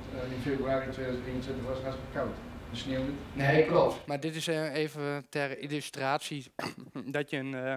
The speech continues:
Speaker 2: moment hebt dat ze nog z-, nog zitten en een moment hebt dat ze weg willen. En waar jij op, eh, duidde, is dit.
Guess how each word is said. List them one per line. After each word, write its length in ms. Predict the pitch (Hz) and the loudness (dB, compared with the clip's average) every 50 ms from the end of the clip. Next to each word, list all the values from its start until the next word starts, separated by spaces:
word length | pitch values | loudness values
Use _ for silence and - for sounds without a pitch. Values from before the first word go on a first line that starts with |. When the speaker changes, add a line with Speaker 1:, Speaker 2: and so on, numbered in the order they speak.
| 127 - | -4 -6
Speaker 2:
moment 440 | - 139 139 143 147 147 156 160 151 | -4 -2 -2 0 2 2 0 0 0
hebt 320 | 147 139 143 147 - - - _ - - 143 | 0 0 0 -2 -2 -8 -18 _ -20 -20 -6
dat 120 | - 139 139 | -4 -4 -4
ze 100 | - - | -2 -2
nog 220 | 143 131 - - | -2 -2 -4 -4
z-, 100 | - - - | -6 -8 -6
nog 240 | - 135 135 131 - | -6 -6 -6 -6 -2
zitten 440 | - 165 165 160 - 175 175 165 - | -2 0 0 0 0 0 0 0 -2
en 160 | - - 151 | -2 -2 -2
een 100 | 151 151 | 0 0
moment 400 | 151 147 147 147 147 151 147 147 | 0 -2 0 0 0 -2 0 -2
hebt 180 | 151 147 139 | -2 -2 -2
dat 140 | - 143 - | -4 -4 -4
ze 360 | - - 143 135 131 127 131 - _ _ _ _ _ _ _ | -4 -4 -4 -2 -2 -4 -6 -8 _ _ _ _ _ _ _
weg 260 | _ 117 120 120 - - | _ -4 -4 -4 -4 -6
willen. 240 | 110 110 107 101 - _ _ _ _ _ _ _ _ _ _ _ | -8 -10 -10 -12 -16 _ _ _ _ _ _ _ _ _ _ _
En 380 | _ 120 127 123 123 120 117 - _ _ _ _ | _ -6 -4 -4 -6 -8 -12 -18 _ _ _ _
waar 260 | - 131 127 131 131 | -6 -2 0 0 0
jij 220 | 127 127 127 120 | 0 0 -2 -2
op, 220 | - 127 123 - - - 143 143 | -4 -6 -10 -12 -18 -20 -18 -10
eh, 320 | 127 131 123 120 120 120 120 117 - _ _ _ _ | -8 -6 -6 -4 -4 -6 -6 -8 -12 _ _ _ _
duidde, 380 | - 123 123 127 143 156 180 190 - _ _ _ _ _ _ _ _ _ _ _ _ _ _ _ | -8 -4 -2 -2 -2 -2 -4 -8 -12 _ _ _ _ _ _ _ _ _ _ _ _ _ _ _
is 180 | - 127 123 | -8 -6 -6
dit. 320 | 120 139 156 185 - - | -4 -2 -4 -4 -4 -8